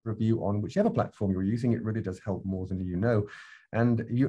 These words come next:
if you're interested in grabbing a copy of my book, Lead by Example, which talks about how you can unleash your potential at work and in life, I would love to send you a copy. So if you, you go to the impact project dot I O and take a dive down that rabbit hole, it'll be on your doorstep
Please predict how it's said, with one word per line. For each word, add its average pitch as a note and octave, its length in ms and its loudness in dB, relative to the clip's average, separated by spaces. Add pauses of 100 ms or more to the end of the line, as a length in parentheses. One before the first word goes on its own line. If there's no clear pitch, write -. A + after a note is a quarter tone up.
if A#2 120 0
you're D#3 120 8
interested D3 320 4
in B2+ 40 4
grabbing A#2 300 2
a - 20 -10
copy A#2+ 220 -2
of G2 140 0
my C3 260 2
book, G2 260 0
Lead G#2+ 220 -2
by F#2+ 160 4
Example, G#2 460 -2
which - 240 -6
talks A#2+ 260 -4
about G2+ 220 0
how A#2+ 100 -4
you A#2 140 0
can A2 240 -2
unleash A2 420 2
your G2+ 100 -4
potential G#2 460 -6
at - 80 -6
work F#2 220 -4
and F2 100 -4
in E2+ 60 -4
life, G#2 360 -4 (420)
I B2 100 0
would B2 160 -2
love E2 140 -2
to G2 100 -6
send F2 260 -6
you E2+ 80 -4
a D#2 60 -6
copy. G2 320 -8
So - 100 -6
if F#2+ 140 -6
you, B2 80 -8 (280)
you A#2 120 -4
go D#3 120 4
to D3+ 120 2
the A2+ 100 4
impact C#3 380 2
project A2+ 320 -4
dot G2+ 160 2
I C#3 60 2
O F#3 80 4
and A2+ 140 2
take A#2 140 -4
a - 40 -6
dive G#2 200 2
down F#2 140 0
that B2 240 0
rabbit F#2+ 240 -6
hole, A2+ 280 -2 (300)
it'll A2 160 -2
be G#2 60 -2
on G2+ 160 2
your G2+ 160 0
doorstep F#2 520 -6